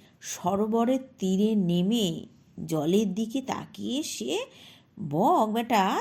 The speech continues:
ঝরঝর করে চোখের জল ফেলতে লাগলো, যেন দুঃখে তার বুক ফেটে যাচ্ছে। বুড়ো বকের ওভাবে কাঁদতে দেখে এক কাঁকড়া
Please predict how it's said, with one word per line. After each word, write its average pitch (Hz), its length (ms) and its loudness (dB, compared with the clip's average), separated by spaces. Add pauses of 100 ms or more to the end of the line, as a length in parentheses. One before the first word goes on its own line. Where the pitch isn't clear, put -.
(140)
ঝরঝর 196 1080 -2
করে 254 320 -4
চোখের 202 480 -6
জল 226 280 -2 (100)
ফেলতে - 340 -8 (100)
লাগলো, - 380 -6 (800)
যেন 254 380 4
দুঃখে 247 440 -2
তার 254 220 2
বুক 226 280 0 (100)
ফেটে 233 600 -2
যাচ্ছে। - 600 -8 (1300)
বুড়ো 240 300 6
বকের 220 420 6
ওভাবে 214 360 4
কাঁদতে 202 420 0
দেখে 220 320 0
এক 196 280 2
কাঁকড়া 202 520 -4